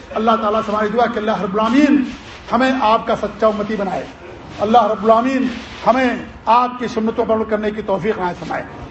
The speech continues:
اللہ رب العالمین ہمارے ایمان اور پخت-، عقیدے کو، کے اندر پختگی پیدا فرمائے، اللہ رب العالمین ہمارے، ہمیں،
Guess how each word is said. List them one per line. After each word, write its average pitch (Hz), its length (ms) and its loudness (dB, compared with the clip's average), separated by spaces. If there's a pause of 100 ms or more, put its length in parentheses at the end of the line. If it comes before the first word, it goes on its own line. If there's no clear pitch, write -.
(140)
اللہ 220 240 6
رب 196 100 0
العالمین 233 260 2
ہمارے 226 320 4
ایمان 240 300 2
اور 226 80 -2
پخت-، - 360 -6
عقیدے 226 360 0
کو، 233 140 2 (180)
کے 226 80 -2
اندر 214 160 0
پختگی 269 560 0
پیدا 220 240 2
فرمائے، 165 340 -6 (480)
اللہ 220 240 4
رب 208 120 -2
العالمین 220 300 4
ہمارے، 220 380 2
ہمیں، 226 220 0